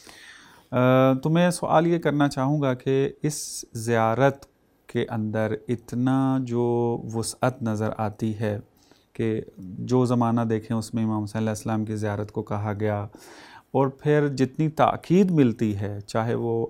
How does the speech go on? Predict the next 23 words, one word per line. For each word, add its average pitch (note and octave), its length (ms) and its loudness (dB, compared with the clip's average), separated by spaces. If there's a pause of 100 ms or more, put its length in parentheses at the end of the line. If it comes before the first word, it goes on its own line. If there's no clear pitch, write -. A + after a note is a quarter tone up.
ائمہ A2 320 0
علیہ A2 200 0
السلام G#2+ 680 -4
ہو، G#2 120 -4
پھر A2 200 -6
ان A2+ 160 -2
کے G#2+ 120 -6
مطابق، G#2+ 580 -2 (400)
آ، A#2 160 0
علماء A#2 520 2
نے، A2+ 280 0 (320)
آ، A2+ 40 -8 (280)
جو G#2+ 200 -4
تاکید G#2+ 460 -4
کی A2+ 180 -6
ہے G#2+ 60 -2
زیارت G#2+ 340 -4
کی، - 160 -6
اس - 160 -8
کی D#3 100 -4
وجہ C3+ 400 2 (260)
کیا G2+ 260 -4
ہے؟ - 60 -12